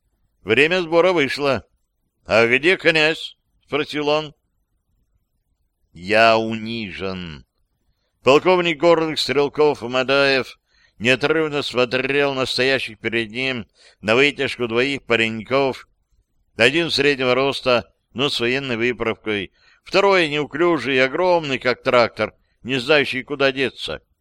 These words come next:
На обоих шевронов нет. «Как это произошло?» «А мы не услышали их. Это были пластуны».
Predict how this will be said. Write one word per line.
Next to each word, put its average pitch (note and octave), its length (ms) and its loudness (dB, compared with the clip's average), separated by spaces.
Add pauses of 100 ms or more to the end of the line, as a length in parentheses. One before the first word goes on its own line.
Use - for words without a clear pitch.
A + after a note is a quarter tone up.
(420)
На B2 200 8
обоих G3 340 4
шевронов B2 500 -2
нет. B2 240 -4 (1000)
«Как A#2+ 240 4
это A#2 200 2
произошло?» A#2 840 0 (680)
«А B2 120 -4
мы C#3 100 0
не D#3 100 -4
услышали D#3 540 -2
их. G#2 160 -8 (280)
Это A2 220 -2
были C3 180 -2
пластуны». C3 760 -6